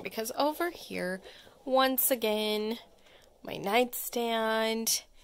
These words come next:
I guess in the Fly Lady system it would be called a hotspot. Um, this area just, it's such a challenge for me to keep up on. So I'm gonna take a minute and do some of that and get that in order. And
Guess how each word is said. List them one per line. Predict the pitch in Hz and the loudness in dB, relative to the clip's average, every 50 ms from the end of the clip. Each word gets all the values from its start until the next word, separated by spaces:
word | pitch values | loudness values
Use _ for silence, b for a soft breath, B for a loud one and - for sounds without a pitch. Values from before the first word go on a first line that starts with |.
| B B B B B B B B B | B B B B B B B B B
I | - | -6
guess | 202 202 202 208 - - | 0 0 0 2 0 0
in | 220 - - - 202 202 | -2 0 0 0 0 -2
the | 196 | -2
Fly | 190 - 196 202 | -2 0 0 2
Lady | 202 214 220 214 214 | 2 2 2 2 2
system | 208 - 220 - - 220 190 | 2 2 4 2 2 0 -2
it | - | -8
would | - - | -6 -4
be | - | -4
called | - - - - - - | -4 -4 -4 -6 -6 -6
a | - | -8
hotspot. | - - - 233 269 - - - - 302 294 285 269 262 - - - - - - - - - - - - - - B B B B B B B B B B _ _ - | -8 0 6 6 6 6 6 4 6 8 10 10 10 8 8 2 -6 -6 -8 -18 -20 -20 -20 -20 -20 -20 -20 -20 B B B B B B B B B B _ _ -6
Um, | - 196 196 196 202 202 202 | -4 -2 -2 -2 -2 -2 -2
this | 226 220 - - - | 0 2 2 2 2
area | 208 208 214 220 220 214 214 208 | 2 2 2 2 2 2 0 0
just, | 190 202 196 185 - - - - - | 0 0 -2 0 0 0 0 0 -2
it's | 190 190 190 - | -4 -4 -2 0
such | - - - - - 254 277 269 - | 0 2 2 2 2 2 2 4 4
a | 233 | 2
challenge | - - 190 185 175 175 175 170 165 - | 2 0 0 -2 -6 -8 -8 -8 -8 -8
for | - 185 | -8 -10
me | 180 175 | -10 -12
to | 175 | -14
keep | - - - 180 180 - 180 | -14 -10 -10 -10 -8 -8 -8
up | 175 - - 180 | -10 -10 -10 -12
on. | 175 175 175 175 180 185 185 B B B B B B B B B B B B B B B B B B B | -10 -10 -10 -10 -10 -12 -14 B B B B B B B B B B B B B B B B B B B
So | B - - 339 | B 4 6 6
I'm | 339 | 8
gonna | 339 320 | 8 6
take | 302 - 277 269 | 6 4 2 2
a | 262 | 4
minute | 247 240 233 233 214 - | 4 6 6 6 6 6
and | - 208 214 | 6 2 2
do | 214 208 220 | 0 -4 -4
some | 214 - 214 208 | -4 -2 2 4
of | 208 208 | 8 12
that | 247 294 339 415 480 - - - - - 262 254 | 12 12 12 12 10 6 0 -4 -4 -4 -2 0
and | 269 233 | 2 2
get | 202 208 190 - | 4 4 4 8
that | - 240 262 269 | 12 12 12 12
in | 262 262 254 247 | 12 10 8 8
order. | - - 226 240 240 277 320 466 539 - - - - - - - - - - - - - - | 4 2 4 6 8 8 8 8 6 4 2 -12 -20 -20 -20 -20 -14 -10 -10 -10 -8 -8 -4
And | - 240 233 214 196 185 180 180 180 190 220 254 294 330 294 - | -2 0 2 2 0 0 -2 -2 -2 -2 -4 -4 -4 -6 -6 -8